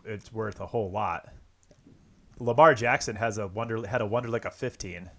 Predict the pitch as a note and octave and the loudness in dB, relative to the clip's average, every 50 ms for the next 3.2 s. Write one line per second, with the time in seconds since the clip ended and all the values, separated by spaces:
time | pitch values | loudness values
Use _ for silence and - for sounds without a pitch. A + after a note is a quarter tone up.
0 | - _ _ _ - - - G#2+ G#2+ G#2 A2 G#2+ G#2 G#2 G2+ G2 - - - G#2 | -20 _ _ _ -20 -14 -10 -8 -6 -4 -2 -2 -2 -4 -6 -10 -14 -16 -12 -8
1 | A2 A2+ A2 A2 G#2+ G2+ - - A#2+ - - A#2+ A#2 A#2+ B2 A2 A2 G2 A2+ G#2+ | -6 -2 0 0 0 0 -2 -4 -4 -4 -2 0 2 2 2 0 -2 -4 -4 -4
2 | G#2 G2 G#2 G#2+ G2+ G2+ G#2 G#2 G2 G2 - - - A#2 G#2+ G2 F#2+ F#2+ G#2+ G#2+ | -2 -2 -4 -4 -4 -6 -6 -6 -6 -8 -12 -6 -4 -4 -4 -4 -4 -4 -4 -4
3 | F#2+ F2+ - | -6 -8 -10